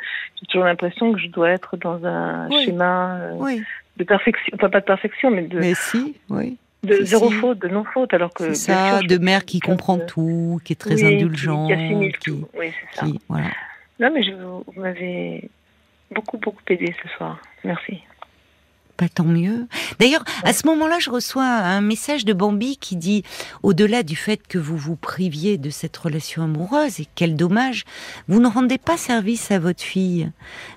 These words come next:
Speaker 2: Parce que c'est comme si elle se sentait investie d'une mission, ou enfin celle de veiller sur vous, peut-être,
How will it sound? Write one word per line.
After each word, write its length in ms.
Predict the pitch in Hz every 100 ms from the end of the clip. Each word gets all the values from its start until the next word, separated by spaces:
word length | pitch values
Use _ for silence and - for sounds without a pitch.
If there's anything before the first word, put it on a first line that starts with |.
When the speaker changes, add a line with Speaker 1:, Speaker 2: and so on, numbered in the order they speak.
| -
Speaker 2:
Parce 220 | 190 -
que 260 | 240 220 -
c'est 140 | - -
comme 160 | 302 269
si 140 | 277
elle 80 | 202
se 140 | 208
sentait 420 | 185 220 214 214
investie 580 | 208 170 165 175 - 196
d'une 220 | 165 165
mission, 540 | 190 208 - 277 285 247
ou 20 |
enfin 240 | 196 185
celle 440 | 156 - 214 190 175
de 120 | 170
veiller 400 | 147 185 156 190
sur 220 | - 262 269
vous, 300 | 269 311 - -
peut-être, 640 | 262 - - - - -